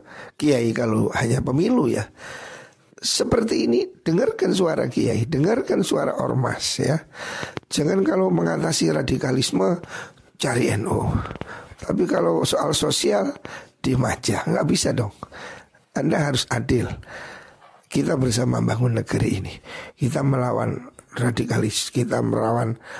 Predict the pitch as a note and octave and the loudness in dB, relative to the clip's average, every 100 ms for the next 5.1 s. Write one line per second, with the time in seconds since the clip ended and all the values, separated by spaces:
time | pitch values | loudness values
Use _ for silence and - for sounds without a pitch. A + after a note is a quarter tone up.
0 | - A2+ A2+ B2 A#2+ A#2 - C#3 B2 A#2 | -6 -2 0 0 0 0 0 2 2 2
1 | A#2 G#2+ G#2 F#2 - - - - - - | 0 0 -2 -6 -12 -14 -12 -8 -10 -12
2 | - - - - - - - - C4 A#3 | -6 -2 0 0 -2 -2 -2 0 2 2
3 | D3 C3+ C3+ A#3+ A#3+ F3+ D#3+ D3 A2 A#2+ | 2 2 2 0 0 0 2 0 0 0
4 | B2 F#3 D3+ C#3 A3 - - - - - | 2 2 2 2 0 -2 -8 -14 -4 0
5 | D3+ | 0